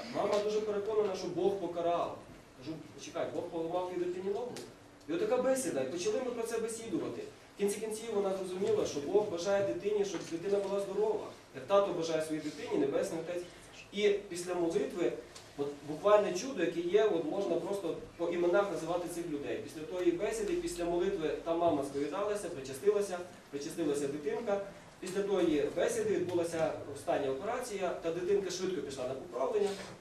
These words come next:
Сьогодні вона займається, е, якимсь балетом, вона має дуже там розтяжку таку, вона ті-, вона танцює. Та дівчинка, ну, на сьогоднішній день має такі, такі от результати. Тобто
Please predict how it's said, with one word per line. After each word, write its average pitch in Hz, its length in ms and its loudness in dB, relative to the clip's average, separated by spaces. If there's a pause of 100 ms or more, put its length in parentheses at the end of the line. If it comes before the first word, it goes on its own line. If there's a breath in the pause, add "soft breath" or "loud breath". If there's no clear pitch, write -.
(100)
Сьогодні 185 240 -2
вона 170 200 4
займається, 165 760 2 (220)
е, 120 100 -8
якимсь 139 300 -10
балетом, 180 460 0
вона 147 200 0
має 156 220 4
дуже 147 200 -6
там 131 160 -6 (100)
розтяжку 185 540 -6
таку, 147 280 -6
вона 147 240 -2
ті-, 147 220 -4
вона 147 220 -4
танцює. 170 580 -2 (580 loud breath)
Та 147 80 -8
дівчинка, 170 720 0
ну, 143 180 0 (300)
на 135 60 -6
сьогоднішній 165 400 0
день 196 180 6
має 165 220 6
такі, 151 440 -4
такі 202 220 0
от 196 160 6
результати. 165 460 -2
Тобто 190 300 -2